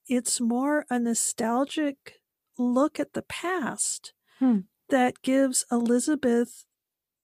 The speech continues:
Speaker 1: time to be in that world that she used to have when all her paramours and her most beloved counselors were alive,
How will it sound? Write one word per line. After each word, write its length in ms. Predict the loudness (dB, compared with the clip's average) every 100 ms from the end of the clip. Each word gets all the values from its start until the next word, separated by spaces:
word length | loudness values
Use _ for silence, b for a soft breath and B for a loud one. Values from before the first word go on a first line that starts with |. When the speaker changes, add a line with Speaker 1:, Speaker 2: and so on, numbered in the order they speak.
| _ _ -20 -16 -10
Speaker 1:
time 560 | -6 0 2 2 0
to 200 | -2 -2
be 300 | 0 0 2 2
in 180 | 2
that 260 | 2 2 2
world 760 | 0 2 4 4 2 0 -4 -14 _ _ _ _ _ _ _ 2
that 280 | 2 2 0
she 180 | 0
used 340 | 2 2 0 -2
to 60 | -4
have 460 | -2 -2 0 -2
when 180 | 0 0
all 140 | 2 0
her 120 | -2
paramours 840 | -4 -2 -2 0 0 0 0 0 0
and 180 | 0
her 400 | 0 -2 -2 -6 -10 _ -4
most 360 | 0 0 -4 -10 _ _ -6
beloved 500 | 0 2 2 2 0
counselors 800 | -4 -4 -2 0 0 2 2 0
were 140 | -2 -2
alive, 640 | -2 0 0 2 0